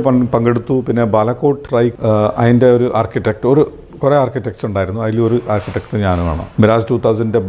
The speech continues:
ഭാഗങ്ങൾ, ഏഹ്, എൻ്റെ കയ്യിൽ നിന്നാണ് അത് എക്സിക്യൂട്ട് ആയത്. ലാസ്റ്റ് ദിവസം വരെ രാത്രി പത്ത് പതിനൊന്നര വരെ പണിയെടുത്തിട്ടാണ് ഞാൻ എൻ്റെ ലാസ്റ്റ്, ഏഹ്, സെവൻത് ഏപ്രിൽ, ഏഹ്, നയൻറ്റി, ടു തൗസൻഡ് നയൻറ്റീനിൽ ഞാൻ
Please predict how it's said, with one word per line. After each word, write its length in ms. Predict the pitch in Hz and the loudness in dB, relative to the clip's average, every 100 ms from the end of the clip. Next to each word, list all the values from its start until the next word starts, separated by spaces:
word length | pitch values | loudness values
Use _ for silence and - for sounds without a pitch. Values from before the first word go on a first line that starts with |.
| 87 | -2
ഭാഗങ്ങൾ, 400 | 92 98 104 104 104 - - - - | -2 0 -2 -2 -2 -6 -18 -12 -2
ഏഹ്, 440 | 107 98 98 95 95 101 | 2 4 4 2 0 2
എൻ്റെ 180 | 107 110 | 4 4
കയ്യിൽ 200 | 107 104 | 2 0
നിന്നാണ് 240 | 101 98 95 | -2 -4 -4
അത് 100 | 92 98 160 - | -6 -6 -6 -4
എക്സിക്യൂട്ട് 440 | 101 98 90 95 - | -2 -2 -2 -2 -2
ആയത്. 220 | 76 82 - - - 101 | -2 -6 -14 -18 -10 0
ലാസ്റ്റ് 340 | 117 127 - 143 | 0 0 0 2
ദിവസം 240 | 131 123 131 | 2 2 2
വരെ 140 | 127 120 - - - - - 117 | 4 2 -2 -12 -20 -20 -6 -2
രാത്രി 260 | 107 127 123 | 0 0 0
പത്ത് 220 | 110 101 107 113 | -2 -2 -2 0
പതിനൊന്നര 380 | 110 117 113 113 | 0 0 -2 0
വരെ 180 | 113 107 104 - | 0 0 -2 -4
പണിയെടുത്തിട്ടാണ് 580 | 107 110 110 104 98 104 107 | -2 2 0 0 -4 -4 -2
ഞാൻ 100 | 110 107 | -2 0
എൻ്റെ 220 | 104 95 98 92 | -2 0 2 2
ലാസ്റ്റ്, 420 | 98 - - - 101 95 - - - | 0 -2 -8 -4 -4 -4 -8 -10 -2
ഏഹ്, 160 | 101 90 87 | 2 2 2
സെവൻത് 340 | - 104 101 101 | 0 0 2 -2
ഏപ്രിൽ, 240 | - 98 90 - - - - - | -2 -6 -6 -12 -20 -20 -14 -8
ഏഹ്, 180 | 101 92 90 | -4 -2 -2
നയൻറ്റി, 340 | 95 87 98 113 | -2 -2 0 2
ടു 60 | 110 | 2
തൗസൻഡ് 260 | 107 101 95 | 0 0 -2
നയൻറ്റീനിൽ 400 | 98 98 101 101 98 | -4 -6 -4 -4 -4
ഞാൻ 140 | 92 | -4